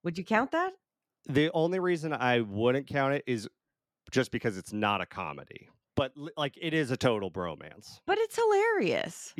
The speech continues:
Speaker 1: You
Speaker 2: Yes,
Speaker 1: don't think that
Speaker 2: yes.
Speaker 1: movie's a comedy? I think it is.
Speaker 2: Oh, it's hilarious, but it's hilarious in a,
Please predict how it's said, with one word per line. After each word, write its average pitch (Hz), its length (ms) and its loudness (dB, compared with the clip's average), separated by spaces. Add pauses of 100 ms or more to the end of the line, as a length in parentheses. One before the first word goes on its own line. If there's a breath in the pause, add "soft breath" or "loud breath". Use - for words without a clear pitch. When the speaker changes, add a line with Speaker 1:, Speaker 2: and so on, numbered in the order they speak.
(120)
Speaker 1:
You 262 100 2
Speaker 2:
Yes, - 0 -
Speaker 1:
don't 403 120 0
think 427 140 2
that 415 120 4
Speaker 2:
yes. - 20 2
Speaker 1:
movie's 349 300 2
a 330 60 -4
comedy? 285 480 2
I 330 140 -2
think 269 240 -8
it 147 100 -6
is. 139 260 -4
Speaker 2:
Oh, 127 180 4
it's 151 220 0
hilarious, 147 680 -2
but 113 260 2
it's 113 120 -4
hilarious 139 600 0
in 117 140 -6
a, 104 100 -4